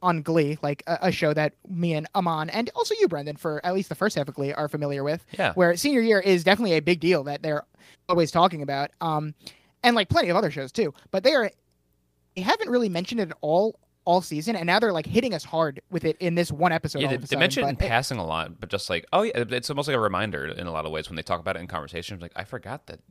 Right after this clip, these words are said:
Speaker 2: you guys are leaving soon." Only because they're talking
Speaker 1: And
Speaker 2: about
Speaker 1: they
Speaker 2: college. That's only basically why, like, you know it's senior year, because
Speaker 1: Right.
Speaker 2: they're going to leave soon.
Speaker 1: It hit me when the minions were like, "This is our last huddle." It's hitting me now when they're like, "Oh, like, we're really graduating." Like,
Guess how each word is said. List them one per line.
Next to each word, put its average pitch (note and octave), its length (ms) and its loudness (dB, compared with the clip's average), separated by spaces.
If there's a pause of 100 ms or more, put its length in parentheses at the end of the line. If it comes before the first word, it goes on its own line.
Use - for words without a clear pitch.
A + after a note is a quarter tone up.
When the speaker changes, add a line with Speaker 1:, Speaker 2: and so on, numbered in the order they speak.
(140)
Speaker 2:
you F2 80 -20
guys E2 160 -6
are D2+ 160 -12 (160)
leaving B2 260 -6
soon." - 300 -16 (180)
Only D3+ 120 0
because D3+ 160 -4
they're C3+ 80 0
talking B2 260 -2
Speaker 1:
And F#3 80 0
Speaker 2:
about G#3+ 60 2
Speaker 1:
they - 60 4
Speaker 2:
college. - 440 0 (140)
That's - 160 -6
only A2 300 -4 (100)
basically G2 300 -4
why, F2 220 0
like, E2 200 -10
you E2+ 60 -8
know D#2 180 -6
it's D2 140 -10
senior D2 220 -10
year, D#2 100 -6
because C2+ 260 -14
Speaker 1:
Right. C#3 240 -10 (220)
Speaker 2:
they're C2 260 -4
going E2 200 -6
to C#2 80 -16
leave F2 180 -6
soon. - 240 -16 (960)
Speaker 1:
It F3+ 200 -4
hit A3+ 220 -4
me E4 140 0
when G#3+ 320 0
the F#3 120 2
minions F3 380 -2
were D#3+ 60 -2
like, D3 180 -4
"This D#3+ 160 -6
is F3+ 80 -6
our D3 120 -2
last D3 200 -4
huddle." C#3+ 320 -2
It's D3+ 100 -10
hitting A3+ 180 2
me F3 100 0
now D#3+ 240 0
when D3 100 -2
they're D3+ 140 -4
like, D3 240 -4
"Oh, E3+ 240 4
like, E3 160 -2
we're F3+ 200 4
really F#3+ 280 4
graduating." D3+ 500 2
Like, D3+ 160 -8